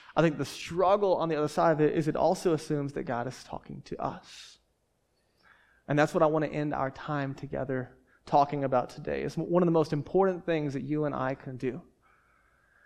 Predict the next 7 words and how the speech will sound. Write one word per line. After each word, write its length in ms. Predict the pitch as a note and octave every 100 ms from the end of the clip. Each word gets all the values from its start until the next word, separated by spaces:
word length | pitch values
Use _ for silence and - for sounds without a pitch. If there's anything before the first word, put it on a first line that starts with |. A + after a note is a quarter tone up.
| _
as 160 | - B2+
followers 580 | - C#3 D3 D3+ D3+ C3+
of 80 | B2+
Jesus, 340 | C#3 A#2+ D3+
according 420 | C#3 F3+ G#3 A3
to 80 | F3
Jesus, 760 | D#3 G3+ C3+ D3+ - - -